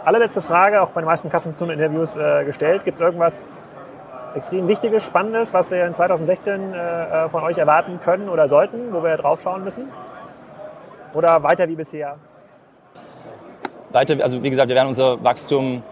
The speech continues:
Speaker 2: ähm, wie jetzt vorgelegt, sicherlich weiter fortführen. Ähm, wir gucken aufs Ausland, wir schauen uns da verschiedene Optionen aktuell an. Ähm, und das Thema, du hattest es ja gesagt, Limango wandelt sich hin zum, zu einer Plattform mit Zugang, den, den Zugang für verschiedene Marken bietet.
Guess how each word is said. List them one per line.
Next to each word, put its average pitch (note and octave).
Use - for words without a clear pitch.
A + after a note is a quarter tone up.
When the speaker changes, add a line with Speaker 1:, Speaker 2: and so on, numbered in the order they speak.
Speaker 2:
ähm, B2
wie A#2+
jetzt B2+
vorgelegt, B2
sicherlich A#2+
weiter A#2
fortführen. C#3
Ähm, B2
wir B2
gucken D3
aufs B2+
Ausland, D3
wir A#2+
schauen C3+
uns B2+
da B2+
verschiedene B2
Optionen A#2+
aktuell A2+
an. B2
Ähm, B2+
und A#2+
das A#2
Thema, B2+
du A#2
hattest A#2+
es A#2+
ja A#2+
gesagt, B2
Limango B2
wandelt B2+
sich C3
hin B2+
zum, A#2
zu -
einer A#2+
Plattform B2
mit A#2
Zugang, B2+
den, B2
den A#2
Zugang C3
für A#2
verschiedene A#2
Marken A2
bietet. A2+